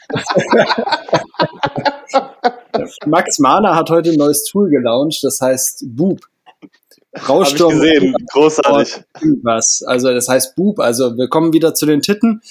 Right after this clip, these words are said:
Speaker 1: Brausturm ist ja die Mutter oder quasi, ja, Mutterfirma von Beyond Beer. Ähm, die, ja, Grüße nach Hamburg.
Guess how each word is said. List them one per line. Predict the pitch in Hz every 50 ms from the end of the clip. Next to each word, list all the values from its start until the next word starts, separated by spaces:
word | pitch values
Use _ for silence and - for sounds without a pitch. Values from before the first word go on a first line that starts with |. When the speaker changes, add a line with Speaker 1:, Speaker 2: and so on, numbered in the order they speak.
| - - _ -
Speaker 1:
Brausturm | - 143 165 185 185 - - 180 175 175
ist | 160 -
ja | 156 139
die | 135
Mutter | 139 156 165 170 170 147 143 139 135 127 123 - -
oder | 143 135 135 135 127 123
quasi, | 123 - 135 127 127 123 127 123 120 110 110 120 120 120 123 127
ja, | 123 120 117 113
Mutterfirma | 123 156 165 180 165 - - 151 143 139 135 131
von | - - 131 123 117 110
Beyond | 107 117 123 135 160 151 - -
Beer. | 123 117 113 110 110 - - - - _ _ _ _ _ _ _
Ähm, | - 117 117 110 107 104 104 110 - _ _ _ _ _ _ _ _ _ _ _ _ _ -
die, | - 120 117 117 110 110 104 113
ja, | - 110 107 101 95 - _ -
Grüße | - - 190 233 226 - 190 190
nach | 165 151 151
Hamburg. | 175 196 202 165 170 175 180 175 175